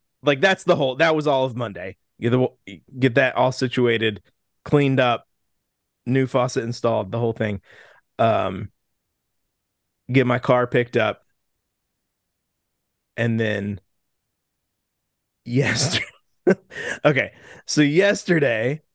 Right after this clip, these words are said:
uh, which was Wednesday, Tuesday kind of was without event.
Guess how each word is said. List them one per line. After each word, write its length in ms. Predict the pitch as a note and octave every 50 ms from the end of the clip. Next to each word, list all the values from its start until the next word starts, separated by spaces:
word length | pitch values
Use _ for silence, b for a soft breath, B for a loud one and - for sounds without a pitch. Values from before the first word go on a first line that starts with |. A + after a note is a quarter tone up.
| _ _ -
uh, 320 | - B2 B2 A#2 A2+ A#2+
which 220 | A#2+ B2 B2 -
was 160 | B2 B2 A2+ A#2
Wednesday, 800 | A2 B2 C3+ C#3 C3+ C3+ A#2+ G2 - G2 F#2+ F#2 G2 G#2+ - _ -
Tuesday 440 | - - E3 D3+ - - B2+ B2+ B2
kind 380 | A#2 - - - C3 A#2 B2 B2
of 140 | A#2 G#2+
was 240 | A#2 A#2+ A#2 - -
without 320 | - B2 A#2 A#2 A2 A2 A2
event. 340 | A2 G2+ F#2+ F#2+ F#2+ -